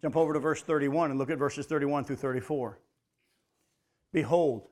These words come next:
the days are coming," declares the Lord, "when I'll make a new covenant with the house of Israel and the house of Judah, not like the covenant that I made with their fathers on the day when I took them by the hand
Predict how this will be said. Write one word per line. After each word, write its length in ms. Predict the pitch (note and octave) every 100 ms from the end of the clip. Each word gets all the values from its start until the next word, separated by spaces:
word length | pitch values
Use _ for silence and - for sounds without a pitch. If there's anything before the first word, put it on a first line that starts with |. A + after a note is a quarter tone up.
| -
the 80 | D3+
days 320 | D#3 F3+ D3+
are 60 | E3
coming," 360 | - D3 D3
declares 380 | C3 - D#3+ C#3+
the 100 | C#3
Lord, 400 | D3 D#3+ A#2+ G2 - _ _
"when 160 | C3 D#3+
I'll 160 | F3+
make 200 | F3+ F3+
a 60 | F3
new 240 | D#3+ A3
covenant 460 | - E3 C#3+ D3+ D#3+
with 100 | D3+
the 60 |
house 260 | C3+ D3+ D3
of 100 | D3
Israel 380 | D3+ B2+ D#3+ E3
and 220 | D3+ D#3+
the 80 | C#3
house 240 | C#3+ C3+
of 100 | C3+
Judah, 400 | A2+ C#3+ D3 F#3 - _ _
not 200 | D3 G#3
like 160 | A#3 A#3
the 60 |
covenant 420 | F#3+ G#3+ F#3 F3+ D#3+
that 100 | D#3
I 80 | D3+
made 240 | D#3+ D#3+
with 120 | D3+
their 120 | C3+
fathers 440 | C#3 D#3+ C#3+ C#3 B2+
on 120 | C#3+
the 60 | C3
day 240 | C3 D3+
when 160 | D3 D3
I 60 |
took 240 | B2+ D#3 C#3
them 140 | D3
by 120 | D3
the 100 | C3+
hand 420 | A2+ C3+ C3+ D#3